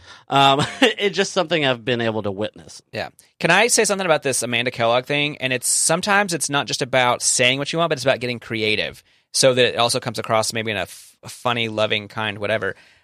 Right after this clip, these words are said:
Speaker 2: Amanda, put your face in selfie form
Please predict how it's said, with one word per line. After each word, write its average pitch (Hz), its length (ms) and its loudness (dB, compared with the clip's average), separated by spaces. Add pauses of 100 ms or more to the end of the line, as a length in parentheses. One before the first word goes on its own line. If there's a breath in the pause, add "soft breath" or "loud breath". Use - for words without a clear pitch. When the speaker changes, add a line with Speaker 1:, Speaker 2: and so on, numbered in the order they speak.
Speaker 2:
Amanda, 135 460 2 (420 soft breath)
put - 280 0
your 214 80 2
face 131 640 0 (1040)
in 135 140 -6
selfie 190 460 0
form 113 500 -4